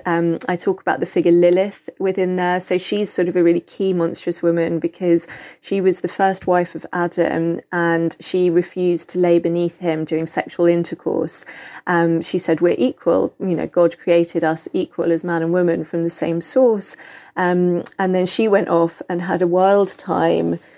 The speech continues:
sort of copulating with demons, um, and became this figure on which, um, women's sexuality became vilified. So in the nineteenth century, again,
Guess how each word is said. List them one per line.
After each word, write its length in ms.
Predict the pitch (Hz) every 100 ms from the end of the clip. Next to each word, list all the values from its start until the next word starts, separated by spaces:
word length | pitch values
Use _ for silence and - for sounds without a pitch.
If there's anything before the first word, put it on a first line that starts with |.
| _
sort 180 | 190
of 80 | 180
copulating 720 | - - - 196 180 190 196 175
with 180 | 175
demons, 840 | - 185 190 175 175 175 175 196 - -
um, 560 | 208 185 185 180 180 - _ _ _ - - - - - -
and 160 | 202
became 540 | 202 - 214 208 208 202
this 220 | 190 -
figure 420 | - 196 185 175
on 220 | - 185 185
which, 600 | 190 170 - - - -
um, 560 | - 180 175 180 175 - _ - _ _ _
women's 440 | 190 214 208 190 -
sexuality 920 | - - - 190 190 190 190 190 185
became 680 | - - 190 170 170 165 165
vilified. 760 | 196 220 208 - 170 160 165
So 180 | - 180
in 120 | 180
the 60 | 180
nineteenth 440 | 185 202 202 180
century, 500 | - 180 - - 170
again, 400 | 165 175 175 165